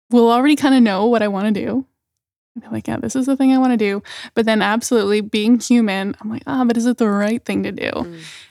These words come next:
Speaker 1: And so sometimes <laughs> even just talking it out and letting myself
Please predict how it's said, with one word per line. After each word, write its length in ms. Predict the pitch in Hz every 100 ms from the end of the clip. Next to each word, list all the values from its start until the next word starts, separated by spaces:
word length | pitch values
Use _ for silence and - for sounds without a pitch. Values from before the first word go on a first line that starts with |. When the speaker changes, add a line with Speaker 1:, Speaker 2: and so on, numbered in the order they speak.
| -
Speaker 1:
And 100 | 233
so 120 | 226
sometimes 880 | 226 247 262 240 226 214 220 - - _ _ _ _ _ -
<laughs> 640 | - - - _ _ _
even 220 | 254 262
just 160 | 254 -
talking 340 | 233 220 220
it 80 | 208
out 240 | 208 226 240
and 140 | 220
letting 260 | 208 214 233
myself 520 | 208 - - 202